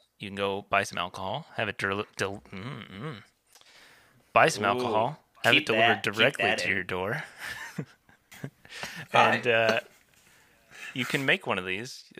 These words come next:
Speaker 1: and we get a little kickback from it. So, uh, yeah.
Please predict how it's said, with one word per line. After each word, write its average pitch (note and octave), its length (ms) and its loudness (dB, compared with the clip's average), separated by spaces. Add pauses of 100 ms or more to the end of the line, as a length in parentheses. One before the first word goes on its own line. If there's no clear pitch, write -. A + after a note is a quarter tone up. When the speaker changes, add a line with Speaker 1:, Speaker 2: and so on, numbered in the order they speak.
(800)
Speaker 1:
and C#3+ 140 -4
we D3+ 80 -4
get D#3+ 100 0
a D#3 40 0
little D#3 120 2
kickback G#2+ 440 -4
from B2 180 -2
it. F#3+ 160 -12
So, C3+ 160 -8 (220)
uh, D3+ 260 -6
yeah. D#3+ 360 -10